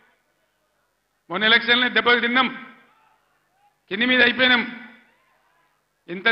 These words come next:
ధీమాగా ఉండ్రి రైతులు, ఇంత మంచిగా ఉండ్రి,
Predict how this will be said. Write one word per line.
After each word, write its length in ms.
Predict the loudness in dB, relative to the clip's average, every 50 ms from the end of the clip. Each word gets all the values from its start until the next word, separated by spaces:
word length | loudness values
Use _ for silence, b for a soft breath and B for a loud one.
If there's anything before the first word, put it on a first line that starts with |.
| 0
ధీమాగా 380 | 2 0 2 2 4 4 4 2
ఉండ్రి 240 | 2 0 -2 0 2
రైతులు, 380 | 2 2 2 0 -2 -4 -4 -4 -6 -10 -18 -20 -20 _ _ _ _ _ _ _ _ _ _ _ _ _ _ _ _
ఇంత 160 | -16 -4 -4 -2 0 0
మంచిగా 260 | -2 -2 0 -2 0 0
ఉండ్రి, 240 | -2 -2 -2 -2 -2